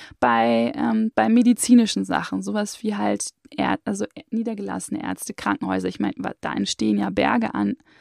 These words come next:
an Müll mit ein-, mit diesen Einweghandschuhen, mit halt Plastikspritzen und so weiter und so fort. Ich finde es ja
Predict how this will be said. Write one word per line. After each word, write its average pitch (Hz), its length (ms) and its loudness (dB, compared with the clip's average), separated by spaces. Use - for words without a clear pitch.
an 202 220 2
Müll 220 260 6
mit 208 200 2
ein-, 214 260 2
mit 202 160 -2
diesen 220 200 2
Einweghandschuhen, 196 960 -2
mit - 220 -4
halt - 320 -8
Plastikspritzen - 920 -8
und 220 160 -2
so 196 100 -4
weiter 202 260 -2
und - 120 -6
so - 80 -18
fort. - 240 -4
Ich - 120 -16
finde - 200 -6
es - 60 -20
ja - 140 -4